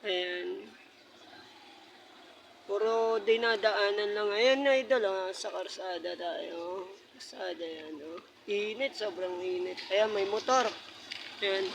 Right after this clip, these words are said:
Abangan natin. Oops, muntik. Ayan. Ayan. Ayan. Natin, matibay. Oy, kotse na yan.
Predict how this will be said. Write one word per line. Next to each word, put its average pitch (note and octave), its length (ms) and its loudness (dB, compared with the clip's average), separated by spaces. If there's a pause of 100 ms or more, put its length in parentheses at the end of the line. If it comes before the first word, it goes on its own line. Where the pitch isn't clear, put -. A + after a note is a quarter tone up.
(460)
Abangan A3 400 6
natin. A3+ 600 8 (440)
Oops, D4+ 300 8 (180)
muntik. G#3+ 480 6 (1200)
Ayan. A3 440 4 (2000)
Ayan. G3 400 -8 (1900)
Ayan. G3+ 380 4 (1800)
Natin, A3+ 580 6
matibay. F#3+ 380 2
Oy, C#4 320 10
kotse G#3+ 400 6
na A3 80 4
yan. G#3+ 400 4